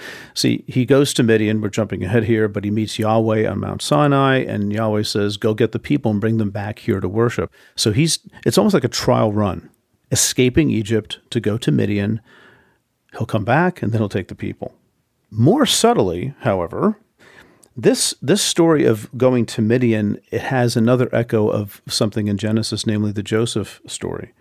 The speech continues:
Right? Joseph is cast into a well by his brothers, but then s-,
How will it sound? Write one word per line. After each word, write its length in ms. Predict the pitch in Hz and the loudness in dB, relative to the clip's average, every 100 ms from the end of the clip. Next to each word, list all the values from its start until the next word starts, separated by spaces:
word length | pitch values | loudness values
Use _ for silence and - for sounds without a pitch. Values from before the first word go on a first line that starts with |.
| _ - - _ - | _ -20 -20 _ -6
Right? 240 | 110 - | -6 -4
Joseph 680 | 120 120 135 - 107 - - _ _ | -2 0 2 2 0 -2 -16 _ _
is 680 | 131 120 110 110 107 - - - _ - | 2 4 2 0 -2 -4 -6 -12 _ -2
cast 420 | 107 110 - - - | 0 0 -2 -8 -6
into 240 | 110 117 | -2 -2
a 40 | |
well 320 | 104 123 123 113 | 2 4 4 2
by 180 | 107 | 0
his 160 | 104 107 | -2 -4
brothers, 380 | 101 107 110 101 | 0 0 0 -4
but 100 | 101 | -4
then 220 | 110 107 | 0 0
s-, 260 | 98 - | -2 -6